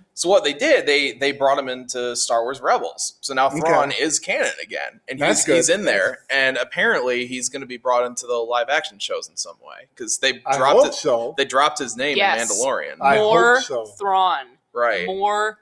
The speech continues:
Speaker 3: Thrawn, Disney.
Speaker 1: So
Speaker 3: Thrawn.
Speaker 1: it seems like they might start trying to do
Speaker 2: Trying to, trying
Speaker 1: because,
Speaker 2: to bring
Speaker 1: like,
Speaker 2: certain
Speaker 1: because
Speaker 2: things in.
Speaker 1: Thrawn, Thrawn was always a big thing in, like, like,
Speaker 2: Mm-hmm.
Speaker 1: after Return of the Jedi.
Speaker 2: Right.
Speaker 1: And because, like, Mandalorian, the live action shows,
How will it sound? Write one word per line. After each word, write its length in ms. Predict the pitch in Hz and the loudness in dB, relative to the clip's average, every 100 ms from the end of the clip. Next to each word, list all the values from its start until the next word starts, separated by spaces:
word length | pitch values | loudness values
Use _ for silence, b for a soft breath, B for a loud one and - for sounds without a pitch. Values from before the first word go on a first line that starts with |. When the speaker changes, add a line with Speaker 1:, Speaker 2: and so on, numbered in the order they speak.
| _ | _
Speaker 3:
Thrawn, 340 | 185 170 175 | -6 -2 0
Disney. 160 | 165 - | 2 2
Speaker 1:
So 520 | 185 156 139 135 - - | 4 6 4 2 -4 -14
Speaker 3:
Thrawn. 580 | - 175 170 151 127 151 - | -8 2 2 2 -2 -6 -2
Speaker 1:
it 200 | 165 - | 0 2
seems 440 | - 185 226 160 | 2 0 -2 -2
like 180 | 160 - | 0 0
they 140 | 139 | -4
might 380 | 131 156 196 117 _ _ _ _ _ | -2 -2 -2 -6 _ _ _ _ _
start 520 | - - - 156 180 - | -8 -6 -2 2 0 0
trying 380 | - 147 170 | -4 -2 -2
to 60 | 131 | -4
do 480 | 113 131 185 147 117 | -8 -8 -6 -6 -6
Speaker 2:
Trying 260 | 120 147 151 | -2 -2 -2
to, 180 | 170 175 | -6 -4
trying 200 | 151 156 | 0 2
Speaker 1:
because, 160 | 170 160 | 6 6
Speaker 2:
to 40 | |
bring 100 | 165 | 6
Speaker 1:
like, 100 | 147 | 4
Speaker 2:
certain 240 | - - 175 | 0 -2 -2
Speaker 1:
because 160 | 156 190 | 0 0
Speaker 2:
things 160 | 185 | 2
in. 60 | 160 | 4
Speaker 1:
Thrawn, 420 | 185 147 127 127 _ _ _ | 6 4 0 -8 _ _ _
Thrawn 240 | 135 170 175 | -2 0 2
was 140 | 151 | 2
always 220 | 156 143 | 2 2
a 20 | 127 | -2
big 200 | 131 - | -4 -6
thing 260 | 135 123 | -10 -10
in, 120 | 113 | -12
like, 240 | 110 104 90 | -8 -8 -8
like, 120 | 107 | -8
Speaker 2:
Mm-hmm. 80 | 151 | -2
Speaker 1:
after 280 | 131 151 131 | -2 0 -6
Return 200 | - 123 | -8 -10
of 60 | 107 | -10
the 60 | |
Jedi. 400 | 120 202 - 139 | -2 0 0 0
Speaker 2:
Right. 240 | 156 120 - - | 2 2 -2 -4
Speaker 1:
And 300 | 123 110 113 | -2 -2 -6
because, 420 | 117 135 123 117 | -10 -4 -4 -4
like, 100 | 117 120 | -10 -12
Mandalorian, 680 | 117 117 117 117 113 113 104 | -12 -12 -8 -8 -8 -14 _
the 60 | |
live 240 | 113 117 113 | -6 -4 -4
action 260 | 104 107 | -6 -10
shows, 600 | 101 117 104 - - - | -12 -8 -8 -8 -10 -10